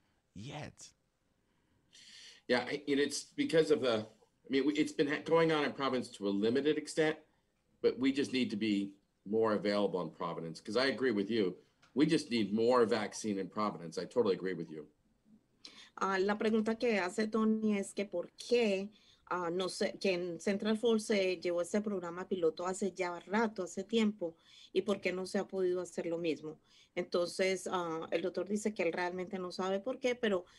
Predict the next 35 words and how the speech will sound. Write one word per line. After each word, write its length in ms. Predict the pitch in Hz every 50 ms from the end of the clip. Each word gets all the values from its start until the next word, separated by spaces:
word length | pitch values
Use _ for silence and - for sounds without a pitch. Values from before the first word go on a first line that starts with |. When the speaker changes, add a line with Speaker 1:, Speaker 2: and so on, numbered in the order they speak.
| - _
Speaker 3:
que 300 | - 196 180 165 165 165 -
lo 380 | 180 175 - 185 185 185 180
vamos 340 | 175 170 165 170 180 185 180 185
a 80 | 180
ver 160 | 170 165 160
en 100 | 170 170
las 160 | 175 170 160 -
próximas 500 | - 180 165 - - 175 175 175 170 -
semanas. 440 | 165 160 160 - 151 151 147 -
Esto 200 | 180 160 - -
es 60 | 180 180
lo 100 | 190 -
que 80 | -
se 160 | 180 - 175
va 80 | 165 160
a 40 | 160
llevar 280 | 160 165 170 170 170
a 80 | 175 175
cabo 240 | - - 185 185 175
en 60 | 170
las 120 | 165 156
próximas 500 | - - 165 156 - - - 180 170 165
semanas. 560 | - 170 156 151 151 147 147 - - - - - _ _ _ _ _ -
Speaker 1:
Doctor, 540 | 107 135 165 170 139 147 113 90 - - - _ _ _ _ _ _
Rhode 360 | - 92 92 131 156 170 170
Island 460 | 165 156 143 117 95 85 80 73 82 87 - - - _ _ _ _ _ _
is 180 | - 110 107 -
the 140 | 117 113 104
birthplace, 920 | 85 76 113 120 127 123 - - - 90 80 69 64 60 - - - - _ _ _ _
home 720 | - - - - 147 170 165 147 123 104 87 71 65 62 - _ - - - _ _ _ _ _ _ _ -
of 280 | 123 135 143 135 - -
the 100 | - 143
largest 800 | 139 143 139 135 135 147 170 175 185 180 160 185 180 165 - -
pharmacy 720 | - - - - - 147 151 165 156 151 147 - - 143 117
corporation 1080 | - - 143 135 123 113 135 113 107 113 113 113 113 - - - 110 107 104 98 76